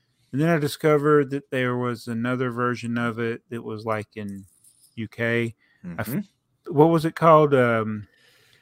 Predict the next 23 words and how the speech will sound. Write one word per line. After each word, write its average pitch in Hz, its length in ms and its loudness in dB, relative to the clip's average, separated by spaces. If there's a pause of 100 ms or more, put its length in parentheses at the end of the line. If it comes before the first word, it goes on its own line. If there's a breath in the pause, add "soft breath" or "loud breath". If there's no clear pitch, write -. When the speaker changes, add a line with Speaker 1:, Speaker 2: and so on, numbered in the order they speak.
(320 soft breath)
Speaker 1:
Bits, 151 400 0
Brick 160 420 0
Bits, 165 360 2
Speaker 2:
Bits, 175 140 8
Speaker 1:
or 120 400 2
Speaker 2:
bricks, 147 360 2
yeah, 143 260 8
Bits, 147 240 4
Speaker 1:
Brick 185 200 4
Kick? 214 340 6
No, 131 280 -2
wait. 117 240 -8 (520)
Speaker 2:
Bits 165 260 2
and 147 140 0
Bricks 151 380 0
or 160 80 -4
Speaker 1:
Bits 165 120 0
and 175 80 -2
Speaker 2:
something? 156 240 -10
It 156 80 0
was 156 280 -2
something 143 280 2
like 98 160 -6